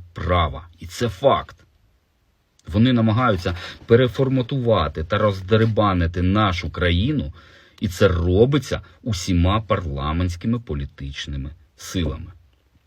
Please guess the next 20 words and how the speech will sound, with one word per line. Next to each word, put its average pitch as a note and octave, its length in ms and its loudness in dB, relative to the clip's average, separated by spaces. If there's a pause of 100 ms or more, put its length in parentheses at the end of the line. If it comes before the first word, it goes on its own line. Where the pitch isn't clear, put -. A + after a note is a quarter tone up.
(840)
Українці, G#2+ 480 0
їм E2+ 120 0
зараз F#2 400 0
важливо E2+ 500 -4
побудувати D2+ 640 -8
ефективний E2+ 600 -6
силовий C#2 460 -10
блок D2 440 -12 (360)
та G#2 100 4
максимально F#2+ 880 0
знищити E2+ 840 -6 (360)
наш D#2+ 560 -4 (200)
український C#2+ 560 -10
народ. D2 380 -6 (600)
А F#2+ 100 0
завадити G2 640 0
цьому A#2+ 560 -2 (280)
можемо F#2 440 0
тільки F2 460 -2
ми A2+ 500 4